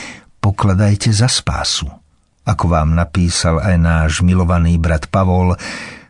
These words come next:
podľa múdrosti, ktorá mu bola daná. Tak hovorí o týchto veciach aj vo všetkých svojich listoch.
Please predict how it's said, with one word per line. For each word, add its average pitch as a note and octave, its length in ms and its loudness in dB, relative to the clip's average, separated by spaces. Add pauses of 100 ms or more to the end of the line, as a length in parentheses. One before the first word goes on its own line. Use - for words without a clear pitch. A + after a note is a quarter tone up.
(220)
podľa F2 320 2
múdrosti, F2+ 800 0
ktorá D2+ 400 -2
mu D2+ 160 2
bola D#2 320 0
daná. C2 640 -6 (1120)
Tak G#2+ 160 2
hovorí B2+ 480 4
o B2 80 0
týchto A#2 400 0
veciach G#2+ 560 -2
aj G#2+ 140 0 (100)
vo G#2+ 100 2
všetkých - 540 -4
svojich G2+ 400 -2
listoch. - 580 -6